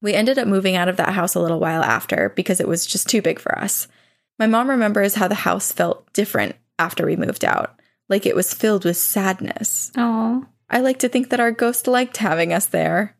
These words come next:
Speaker 1: Years later, when the internet became a widespread thing, this local historian made a website and old photos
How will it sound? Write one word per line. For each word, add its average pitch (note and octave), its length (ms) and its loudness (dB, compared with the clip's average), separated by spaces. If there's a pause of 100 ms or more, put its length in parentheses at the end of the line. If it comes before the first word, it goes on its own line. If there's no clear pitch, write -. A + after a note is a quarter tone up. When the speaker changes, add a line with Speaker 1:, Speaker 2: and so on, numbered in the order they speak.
(140)
Speaker 1:
Years C#4+ 280 0
later, E3+ 380 2
when G3 180 2
the E3 80 -2
internet G3+ 380 0
became G#3 240 0
a D#3+ 80 4
widespread F3+ 580 0
thing, F3 300 -2 (560)
this A3+ 360 0
local A#3+ 400 2
historian F3+ 800 0
made F#3 220 2
a F3 80 2
website G3 560 0
and F#3 180 0
old G3 220 2
photos E3 520 2